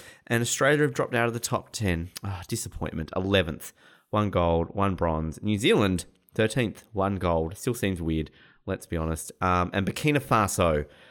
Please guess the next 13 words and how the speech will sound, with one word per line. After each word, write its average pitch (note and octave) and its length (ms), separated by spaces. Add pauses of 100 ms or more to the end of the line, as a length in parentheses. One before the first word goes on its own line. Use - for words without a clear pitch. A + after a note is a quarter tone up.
(220)
uh, F2 440
currently F2 800
ranked E2 500
in E2 280
twentieth, - 800
uh, D#2+ 240
with D#2+ 140
zero F2+ 280
gold, E2 440
zero E2+ 220
silver, D#2+ 300
zero E2+ 240
bronze. E2 320